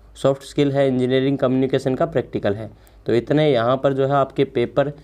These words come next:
ऑफलाइन होने हैं, तो ऑफलाइन के लिए आपका ये शेड्यूल दिया गया दोस्तों। और अगर इसी के साथ में मैं बात करूँ कि आपके जो है और कौन कौन से पेपर जो है ऑनलाइन होने हैं,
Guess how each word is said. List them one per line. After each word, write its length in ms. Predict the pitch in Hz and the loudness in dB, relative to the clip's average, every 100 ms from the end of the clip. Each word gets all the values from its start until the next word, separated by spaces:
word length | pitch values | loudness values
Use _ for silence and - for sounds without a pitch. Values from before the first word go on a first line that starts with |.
| - _ - | -20 _ -2
ऑफलाइन 440 | 147 156 151 147 | -2 0 0 0
होने 260 | 120 113 127 | -2 -2 -2
हैं, 180 | 135 143 | -2 0
तो 180 | 135 | 0
ऑफलाइन 320 | 135 143 139 135 | 2 2 0 0
के 100 | 135 | 0
लिए 180 | 139 139 | 2 2
आपका 280 | 123 - | 0 0
ये 220 | 147 139 135 | 2 2 0
शेड्यूल 320 | 131 117 117 | 0 0 0
दिया 180 | 110 107 | 2 2
गया 140 | 104 | 0
दोस्तों। 360 | 101 98 104 101 - - - - | 0 -2 -4 -8 -8 -20 -20 -4
और 120 | 117 | 0
अगर 200 | 117 139 | 2 2
इसी 240 | 147 143 151 | 2 2 0
के 100 | 151 | 0
साथ 240 | 147 139 | 0 0
में 120 | 143 | 0
मैं 220 | 139 139 135 | 2 2 2
बात 200 | 135 131 | 0 0
करूँ 320 | - 127 143 - - _ - - | -2 -2 -2 -6 -20 _ -14 -2
कि 80 | 127 | 0
आपके 360 | 127 - 147 | 0 -2 -2
जो 140 | 135 139 | 0 0
है 240 | 147 143 - _ - | 0 -2 -12 _ -2
और 120 | 131 135 | -2 0
कौन 280 | 147 151 | 0 0
कौन 200 | 147 151 | 0 0
से 120 | 147 147 | 0 0
पेपर 320 | 139 135 139 | 0 0 2
जो 120 | 135 | 2
है 80 | 143 | 2
ऑनलाइन 520 | - 139 165 175 156 | 2 2 2 2 2
होने 200 | 110 110 | 2 0
हैं, 180 | 104 | -2